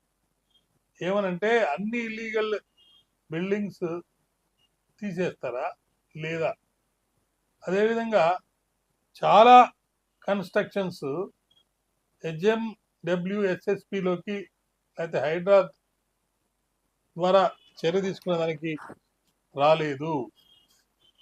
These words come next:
కాబట్టి అటువంటి వాటిని మీరు ముందు ఐడెంటిఫై చేసి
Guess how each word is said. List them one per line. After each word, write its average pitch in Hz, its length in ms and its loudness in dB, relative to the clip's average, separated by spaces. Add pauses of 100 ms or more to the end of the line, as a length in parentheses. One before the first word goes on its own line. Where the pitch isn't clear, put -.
(260)
కాబట్టి 170 640 -2
అటువంటి 208 400 -2
వాటిని 180 560 -2 (880)
మీరు 214 460 -2 (640)
ముందు 214 480 -4 (720)
ఐడెంటిఫై 208 580 2
చేసి 165 460 -8